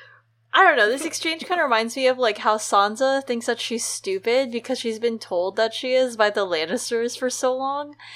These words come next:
And because of, like, I mean, obviously things have, like, just gone terribly around her. So she's like, "Yeah, I must be stupid." And how we see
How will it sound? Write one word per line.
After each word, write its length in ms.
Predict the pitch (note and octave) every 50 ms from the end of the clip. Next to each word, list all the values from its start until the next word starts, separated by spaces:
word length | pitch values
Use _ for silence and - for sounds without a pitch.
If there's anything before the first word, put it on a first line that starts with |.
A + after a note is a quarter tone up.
| - - - - - _ _ _
And 500 | G#3 G3+ G3 G3 G3 G3 G3 G3 F#3 F#3
because 300 | - G#3+ - A#3 A3 -
of, 120 | A3+ G#3 G#3
like, 180 | A3 G#3 G3+ -
I 120 | - - G#3+
mean, 160 | G#3 G#3+ G#3
obviously 400 | G3 A3+ A#3+ C#4+ C#4 - C4 A#3+
things 240 | - G#3 F#3+ G3 A3+
have, 120 | A3 G#3
like, 220 | G#3+ G#3 G3 F3
just 220 | - G#3+ - - -
gone 260 | G3 F#3 F#3 F#3+ G3+
terribly 800 | G3 - - F#3+ D#3+ D3+ E3+ F3+ F3+ G#3 A3+ A#3+ B3 B3+ B3 A3+ -
around 480 | - G#3 G#3+ G#3+ G#3+ G#3+ A3 A3 A#3
her. 380 | - - C4 B3 B3 B3+ C4 B3 - - - - - - _
So 240 | - - - G#3+ G3+
she's 300 | G#3 - A3 G3+ - -
like, 260 | A3 G#3+ G#3 G3 G3 A#3
"Yeah, 400 | B3 C4 A#3+ F#3 F3 E3+ E3+ - - - _ _ _ _
I 140 | G#3+ A3+ A3+
must 340 | G#3+ G3 G#3+ C4 - - -
be 120 | F3+ F3+
stupid." 720 | - - - - E3+ E3 D#3+ - E3 D#3 D#3 D#3 D#3+ D#3+ - _ _ _ - - - _ _ _ _
And 640 | - G3+ G3+ G3 F#3+ F#3 F3+ F3+ F3+ F3+ F3+ E3+ - - - _ _ _ _ _ _ _ _ _ -
how 160 | - A3+ B3
we 100 | C4 C4+
see 560 | A#3+ - - C4 A#3+ A#3 A#3 A#3 A3+ G#3 -